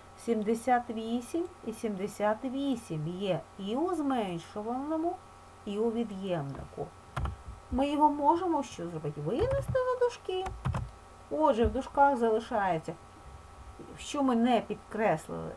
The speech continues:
сто двадцять три у зменшуваному, І у від'ємнику це двадцять три. Подивіться, знову у нас в дужках чудове число сто. І знову маємо красиво сімдесят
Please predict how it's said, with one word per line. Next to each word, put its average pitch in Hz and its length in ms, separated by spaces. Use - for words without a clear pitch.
сто 294 480
двадцять 202 600
три 202 460
у 302 100
зменшуваному, 311 1000
І 254 100
у 277 100
від'ємнику 302 760
це 277 180
двадцять 220 720
три. - 320
Подивіться, 185 680
знову 240 360
у - 20
нас 214 180
в 185 60
дужках 170 420
чудове 254 720
число 269 760
сто. 233 640
І 190 80
знову 240 260
маємо 185 500
красиво 160 520
сімдесят 185 460